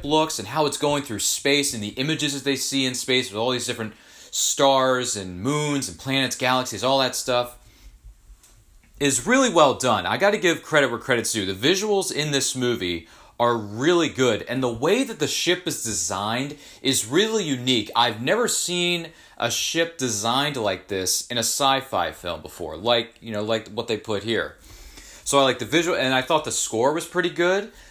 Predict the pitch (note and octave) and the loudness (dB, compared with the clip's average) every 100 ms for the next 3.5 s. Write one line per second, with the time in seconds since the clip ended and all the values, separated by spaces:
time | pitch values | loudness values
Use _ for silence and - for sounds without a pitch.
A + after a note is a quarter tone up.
0 | - - - A#2+ B2+ C#3+ C#3+ - C#3+ C#3+ | -16 -4 -4 0 0 0 -2 -2 0 0
1 | C#3+ - - A#2+ A2 G#2+ G#2+ G2+ - F#2+ | -2 -6 -4 -2 -2 0 2 2 0 -2
2 | A2+ C3 - C3 C3 C#3+ - - C#3 C3 | -2 -2 -2 2 2 2 -4 -4 -4 -2
3 | - C3+ C3+ C#3 | -4 -4 -2 -2